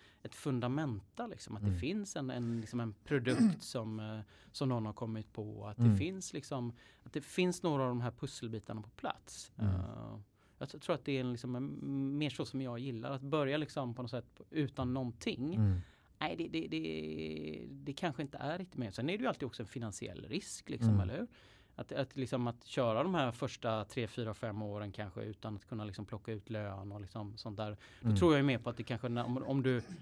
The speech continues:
Speaker 1: går direkt från universitetet, säger vi,
Speaker 2: Mm.
Speaker 1: till att ta ett startup i jobb, liksom, utan
Speaker 2: Mm.
Speaker 1: lön och ersättning. Jag menar,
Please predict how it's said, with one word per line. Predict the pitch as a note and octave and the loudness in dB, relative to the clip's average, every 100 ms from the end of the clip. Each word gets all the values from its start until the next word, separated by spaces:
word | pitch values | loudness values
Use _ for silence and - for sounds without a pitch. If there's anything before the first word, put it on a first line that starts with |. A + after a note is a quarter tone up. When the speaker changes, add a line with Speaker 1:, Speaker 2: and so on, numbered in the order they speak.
| - | -14
Speaker 1:
går | - B2 D#3 | -2 4 6
direkt | E3+ C#3 F2+ | 6 4 2
från | C3 | -2
universitetet, | A2+ A2+ A#2+ A#2 - A#2 - - | -2 0 0 -2 -2 -2 -4 -6
säger | B2 G#2+ | -4 -2
vi, | G#2 | 4
Speaker 2:
Mm. | G#2+ | 6
Speaker 1:
till | G2+ G#2+ | 6 4
att | G#2+ - - - - G2 | -4 -12 -20 -20 -10 0
ta | A2+ D3 | 4 4
ett | |
startup | - - C#3 B2 - A2 - - | 4 2 4 4 2 -2 -4 -14
i | B3+ C#4+ A#2 A#2 | -8 -2 2 4
jobb, | A2 G2+ G#2 | 2 2 -4
liksom, | G#2+ - A2+ G#2 | -6 -4 -4 -2
utan | A2 - A2+ G#2+ | -4 -4 -2 2
Speaker 2:
Mm. | G#2+ | 2
Speaker 1:
lön | G2+ G2+ G2+ | 2 0 -2
och | G#2 | -2
ersättning. | A2 G2+ A2 - A2 | -4 -4 -8 -8 -4
Jag | A2+ | -2
menar, | B2 | -2